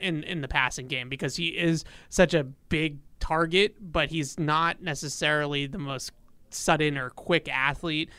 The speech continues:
in space. So I, I think you have to use him correctly and figure it out. But I actually have a lot of faith in a guy like Bill O'Brien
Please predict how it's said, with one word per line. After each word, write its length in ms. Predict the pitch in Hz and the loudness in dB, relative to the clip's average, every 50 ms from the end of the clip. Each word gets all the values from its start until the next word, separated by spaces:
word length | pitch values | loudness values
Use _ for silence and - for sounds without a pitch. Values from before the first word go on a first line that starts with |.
| - - - - | -20 -20 -8 -4
in 180 | - - 147 | -2 -2 0
space. 460 | 131 - - - 147 135 143 160 160 | -2 -4 -4 -4 -2 0 2 2 0
So 140 | - - 170 | 2 2 4
I, 240 | 147 143 143 147 151 | 4 4 4 2 2
I 60 | 151 | 0
think 140 | 143 165 160 | 0 0 0
you 100 | 156 151 139 | 0 -2 2
have 220 | 143 156 156 151 | 4 4 4 4
to 80 | - 147 | 2 -6
use 280 | 131 135 143 151 143 | -2 0 0 0 0
him 140 | - 139 131 | -2 -6 -8
correctly 600 | - - 135 131 139 147 147 - 156 151 147 147 135 | -8 -8 -6 -2 0 0 -2 -2 -2 -2 0 0 -2
and 120 | 131 131 | -4 -8
figure 360 | - - 151 147 151 143 135 | -6 -6 -6 -4 -2 -4 -4
it 60 | 135 | -2
out. 260 | 131 135 143 151 147 - - - - - | 0 2 2 2 2 -2 -10 -16 -10 -4
But 80 | - 156 | 0 4
I 60 | 156 | 6
actually 320 | 160 160 160 - - 180 170 | 6 6 4 4 2 2 4
have 100 | 151 147 | 4 4
a 40 | |
lot 200 | 147 147 143 143 | 4 4 4 4
of 80 | 139 131 | 2 0
faith 340 | - - 196 185 175 - - | 0 0 2 2 2 0 -2
in 80 | 156 | -4
a 40 | 147 143 | -2 -2
guy 160 | 147 135 143 | -2 -2 -2
like 200 | 143 139 135 135 | -2 -4 -4 -4
Bill 160 | 160 151 139 | -2 -2 -2
O'Brien 600 | 135 135 139 151 156 147 147 143 143 147 143 139 | -2 -4 0 2 2 4 4 2 0 -2 -4 -6